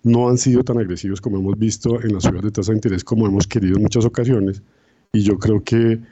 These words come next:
han leído perfectamente bien el, el escenario sobre el cual tienen que tomar sus decisiones. En ese sentido creería que van a,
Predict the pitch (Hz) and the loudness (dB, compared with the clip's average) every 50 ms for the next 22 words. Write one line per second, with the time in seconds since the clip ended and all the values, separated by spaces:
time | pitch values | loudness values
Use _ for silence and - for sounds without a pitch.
0 | _ _ _ _ _ _ _ - 117 117 117 117 113 120 120 117 120 120 120 127 | _ _ _ _ _ _ _ -6 -2 0 2 2 4 4 4 4 4 4 4 2
1 | 123 - 117 - - 104 92 - 117 110 113 104 - 120 113 117 120 120 117 110 | 0 0 -2 0 0 -2 -2 -2 -2 -2 -2 0 0 2 2 4 4 4 4 2
2 | 107 107 107 _ _ _ _ - - 113 110 110 - - 107 101 98 92 - 98 | 2 0 -2 _ _ _ _ -6 -4 -2 -2 -2 -2 -2 -2 -2 -2 -2 -4 -2
3 | 90 98 92 95 107 107 113 113 101 101 90 - 92 92 92 - 101 110 104 - | -2 -2 0 0 0 2 2 2 2 0 0 0 -2 -2 0 2 2 2 2 0
4 | 110 - 113 107 101 95 120 107 98 104 101 98 107 147 135 104 87 - - - | 0 0 2 0 2 2 2 2 2 2 0 2 2 2 2 0 -2 -4 -4 -4
5 | 101 98 101 110 113 110 110 - 107 101 - - 117 113 101 101 95 92 92 92 | -2 0 2 2 2 2 2 2 0 0 2 0 2 2 2 2 2 0 0 -2
6 | 92 - _ _ _ _ _ _ _ - - 117 104 101 95 95 98 101 104 104 | -4 -10 _ _ _ _ _ _ _ -4 -2 0 2 2 2 2 2 2 0 -2
7 | 104 | -4